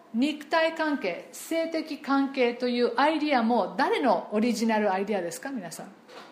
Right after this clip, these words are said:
神様ですね。そしてその性的な、あー、その、えー、まあ、性交渉をする時のそのお互いが感じるもの、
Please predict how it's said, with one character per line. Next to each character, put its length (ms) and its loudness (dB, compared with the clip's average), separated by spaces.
神 280 2
様 240 0
で 100 -10
す 140 -12
ね。 240 -16
そ 160 2
し 60 -2
て 100 4
そ 160 0
の 420 6
性 340 2
的 280 -2
な、 460 2
あ 760 4
ー、 60 -12
そ 140 -4
の、 400 -2
え 640 -6
ー、 40 -10
ま 120 4
あ、 40 2
性 200 4
交 200 0
渉 140 2
を 60 2
す 140 -6
る 120 -2
時 260 -2
の 380 2
そ 140 -6
の 160 0
お 60 -2
互 340 4
い 40 2
が 120 2
感 280 0
じ 140 0
る 220 -4
も 140 4
の、 260 2